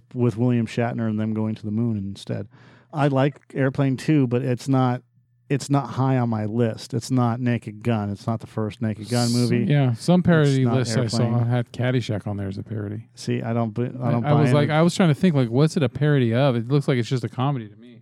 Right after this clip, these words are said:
Speaker 1: Yeah, it's, that's exactly what it is. A parody is taking f-,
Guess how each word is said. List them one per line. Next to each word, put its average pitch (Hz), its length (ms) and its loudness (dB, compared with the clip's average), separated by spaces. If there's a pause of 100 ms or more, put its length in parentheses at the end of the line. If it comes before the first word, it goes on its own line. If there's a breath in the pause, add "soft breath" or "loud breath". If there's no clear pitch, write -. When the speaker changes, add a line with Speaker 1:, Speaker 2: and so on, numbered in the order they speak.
Speaker 1:
Yeah, 151 300 2
it's, 131 300 -2
that's 147 360 -2
exactly 143 460 -2
what 123 240 0
it 127 100 -2
is. 135 380 -4 (1000)
A 156 100 0
parody 170 600 2
is 127 480 0 (640 soft breath)
taking 147 500 0
f-, - 220 -18